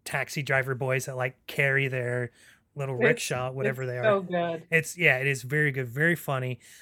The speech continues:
Speaker 2: And they make the joke about the one, they're almost like two-sided rickshaws
Speaker 1: Yeah.
Speaker 2: where it's like you need a guy, I forget what they're called, but y-, <laughs> it's, it's the most bullshit rich person thing.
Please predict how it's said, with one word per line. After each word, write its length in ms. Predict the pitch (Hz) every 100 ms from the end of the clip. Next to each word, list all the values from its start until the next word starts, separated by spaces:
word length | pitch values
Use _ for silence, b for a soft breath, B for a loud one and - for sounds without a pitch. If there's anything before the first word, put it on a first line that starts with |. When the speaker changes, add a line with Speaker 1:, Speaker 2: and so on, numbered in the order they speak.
| B
Speaker 2:
And 200 | 220 226
they 80 | 226
make 240 | 226 233
the 80 | 262
joke 320 | 202 214 208
about 260 | 220 208 202
the 80 | 190
one, 680 | 180 180 185 190 196 190 185 _ _ _ -
they're 160 | 220
almost 340 | 202 247 330 320
like 340 | 285 240 - _ _ _ - _ _
two-sided 720 | - - 226 226 240 214 202 170
rickshaws 720 | 151 175 - 233 240 254 262
Speaker 1:
Yeah. 160 | 139 117
Speaker 2:
where 260 | 180 170 160
it's 160 | 147 -
like 200 | 185 180
you 80 |
need 200 | 185 196
a 60 | 196
guy, 360 | 165 160 160 135
I 60 |
forget 400 | 175 214 185 240
what 140 | - 220
they're 180 | 180 -
called, 340 | - 147 135 143
but 180 | 165 - _ -
y-, 200 | 196 196
<laughs> 320 | - 214 226 233 _ -
it's, 380 | 226 226 - -
it's 280 | 196 196 - -
the 100 | 202
most 640 | 196 196 214 226 - - -
bullshit 600 | 175 180 185 185 190 165
rich 320 | 160 165 -
person 360 | - 151 - 151
thing. 320 | - 143 143